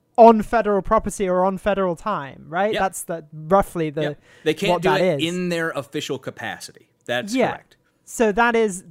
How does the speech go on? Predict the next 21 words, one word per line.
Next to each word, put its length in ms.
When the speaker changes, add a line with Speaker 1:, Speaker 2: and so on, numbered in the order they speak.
Speaker 1:
that 220
is 120
a 80
limit 380
on 160
the 60
<laughs> 120
First 240
Amendment. 560
So 140
look, 280
we 120
found 360
one. 340
Speaker 2:
One 300
which 280
his 400
guy, 200
his 220
guy 440
has, 200